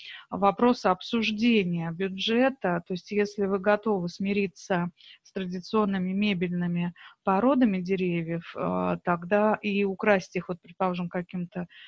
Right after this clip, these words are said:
шикарным, а, элементом, то это одна тема по цене. Если, э, человек хочет, э, супер, э,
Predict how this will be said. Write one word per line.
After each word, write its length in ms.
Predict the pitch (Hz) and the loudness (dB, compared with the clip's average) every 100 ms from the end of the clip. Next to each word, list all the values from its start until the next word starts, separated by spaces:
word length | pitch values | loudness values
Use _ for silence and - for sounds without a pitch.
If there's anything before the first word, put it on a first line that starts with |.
| - | -14
шикарным, 640 | - - 190 180 180 170 - _ _ _ - | -10 -4 -2 0 -2 -4 -8 _ _ _ -12
а, 240 | 165 175 - | -4 -2 -2
элементом, 840 | 190 190 190 185 170 170 175 175 - 180 | -2 0 0 0 -2 -4 -4 -6 -8 -6
то 180 | 208 - | -4 -2
это 440 | 202 202 190 185 | -4 -2 0 2
одна 320 | - 190 185 180 | 0 0 -2 -4
тема 340 | - 175 170 | -2 -2 -2
по 120 | - | -8
цене. 460 | - 175 175 170 165 | -14 -6 -4 -2 0
Если, 560 | 196 202 - 196 196 180 _ _ _ - | 0 0 -2 0 0 -4 _ _ _ -10
э, 220 | 107 190 | -8 -6
человек 340 | 180 202 196 185 | -2 0 2 0
хочет, 360 | - 196 - - - | -2 -4 -4 -10 -10
э, 120 | 208 202 | -8 -8
супер, 460 | - 220 185 185 185 | -4 -4 -2 -4 -4
э, 500 | - 185 185 175 165 | -8 -6 -4 -4 -4